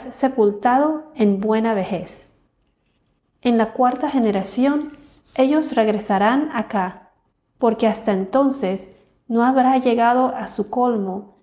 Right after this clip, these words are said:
la iniquidad de los amorreos. Y sucedió que cuando el sol ya se había puesto, hubo densas tinieblas,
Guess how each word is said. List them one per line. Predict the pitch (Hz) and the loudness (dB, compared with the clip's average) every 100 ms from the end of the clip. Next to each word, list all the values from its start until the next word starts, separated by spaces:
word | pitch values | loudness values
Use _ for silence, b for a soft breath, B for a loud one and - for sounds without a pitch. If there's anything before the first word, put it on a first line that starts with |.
| _ | _
la | 240 214 - - - | 0 2 0 -6 -14
iniquidad | - 226 208 208 208 202 233 269 - | -2 2 2 0 0 0 0 -4 -4
de | 233 | 0
los | 220 196 - | 0 0 -2
amorreos. | - 196 185 190 185 175 180 - - _ _ _ _ _ _ _ _ _ _ _ _ | -2 0 0 -2 -4 -6 -10 -16 -20 _ _ _ _ _ _ _ _ _ _ _ _
Y | 269 262 | 0 2
sucedió | 262 262 285 277 226 196 208 - _ _ _ | 0 -2 0 0 2 0 -4 -12 _ _ _
que | - 233 | -4 0
cuando | 226 208 202 | 0 2 0
el | 202 | 0
sol | 202 254 226 226 - | -2 0 2 2 -2
ya | 208 220 | -2 -2
se | - | 2
había | 254 262 269 | 0 2 0
puesto, | 269 302 - - 196 190 - - - - - | -2 -4 -4 -6 -6 -8 -12 -20 -20 -20 -4
hubo | 247 247 254 | 0 2 2
densas | 247 277 277 302 302 - - | 2 0 0 -2 -2 -6 -4
tinieblas, | 220 196 202 214 190 175 180 - | 0 2 2 2 0 -2 -4 -10